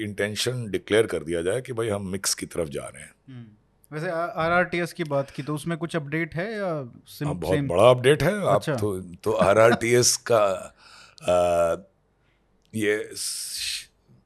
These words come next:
Speaker 1: टेस्टिंग वगैरह के बाद मैं, जो मैंने सुना है कि आरआरटीएस का तेज़ी से काम चल रहा है और, अ, अ, कोई एक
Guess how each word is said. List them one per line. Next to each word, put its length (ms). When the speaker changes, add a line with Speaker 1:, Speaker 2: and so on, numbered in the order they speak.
Speaker 1:
टेस्टिंग 360
वगैरह 260
के 120
बाद 440
मैं, 300
जो 180
मैंने 260
सुना 320
है 180
कि 100
आरआरटीएस 680
का 380
तेज़ी 280
से 140
काम 240
चल 180
रहा 200
है 140
और, 380
अ, 400
अ, 420
कोई 260
एक 240